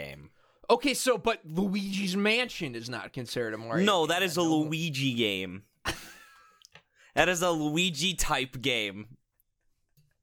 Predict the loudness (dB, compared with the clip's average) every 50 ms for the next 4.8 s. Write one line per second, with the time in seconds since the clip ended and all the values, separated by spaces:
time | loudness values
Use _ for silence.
0 | _ _ _ _ _ _ _ _ _ _ _ _ -20 -14 -10 -8 -8 -4 0 2
1 | 2 4 4 4 2 2 2 0 0 2 2 2 2 2 2 2 0 0 -2 -2
2 | -2 -2 -2 -2 -2 0 0 0 0 0 -2 -4 -4 -4 -6 -8 -6 -6 -6 -6
3 | -6 -8 -10 -8 -6 -6 -6 -6 -8 -10 -12 -12 -12 -12 -14 -16 -8 _ 2 2
4 | 4 4 4 2 2 2 0 0 0 2 2 2 0 0 -2 -8